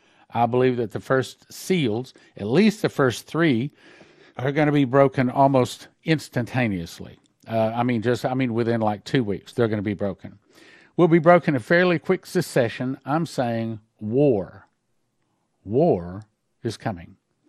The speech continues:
Something much larger than the Russian Ukraine is on the horizon. I'm aware, as I should be,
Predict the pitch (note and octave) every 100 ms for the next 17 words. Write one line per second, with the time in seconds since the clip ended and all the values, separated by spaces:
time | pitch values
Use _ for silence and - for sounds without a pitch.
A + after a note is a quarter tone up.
0 | _ _ _ _ _ - - A3 G#3 F#3
1 | G#3 - F3 E3 F3 D#3 E3+ D#3+ F3 D#3+
2 | D#3+ D3+ E3 D#3+ D#3+ - C#3+ B2+ C3+ C#3
3 | - C#3 B2+ A#2 C3 A#2 G#2+ - - _
4 | _ _ _ _ _ _ _ - G3+ A3+
5 | G#3+ D3 B2 D3 G3 _ - F2+ G#2+ F#2
6 | C3 F#2+ F#2 F2+